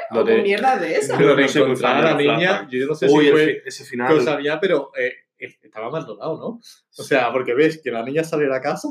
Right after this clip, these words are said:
Speaker 1: se va en dirección contraria, luego llega él,
Speaker 2: Sí.
Speaker 1: se va corriendo y se cruzan.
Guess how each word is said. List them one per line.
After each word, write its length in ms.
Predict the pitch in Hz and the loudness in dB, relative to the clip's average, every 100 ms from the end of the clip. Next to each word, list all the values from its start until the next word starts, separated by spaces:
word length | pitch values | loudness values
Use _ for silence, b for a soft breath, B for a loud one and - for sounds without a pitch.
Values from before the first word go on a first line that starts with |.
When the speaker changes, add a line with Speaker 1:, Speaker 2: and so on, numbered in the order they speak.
| - | -12
Speaker 1:
se 160 | - | -8
va 60 | 127 | -6
en 80 | 156 | -2
dirección 340 | 170 170 160 | -2 -2 -4
contraria, 560 | 151 135 135 160 240 294 - | -6 -6 0 2 2 -2 -6
luego 240 | 139 143 175 | -2 0 2
llega 340 | 175 160 151 | 2 2 2
él, 220 | 262 330 _ _ | 2 0 _ _
Speaker 2:
Sí. 160 | - 233 | -8 -2
Speaker 1:
se 80 | 151 | 2
va 100 | 160 | 4
corriendo 280 | 220 233 302 | 4 4 2
y 80 | 214 | -2
se 140 | - | -2
cruzan. 320 | 170 135 - | -2 -2 -4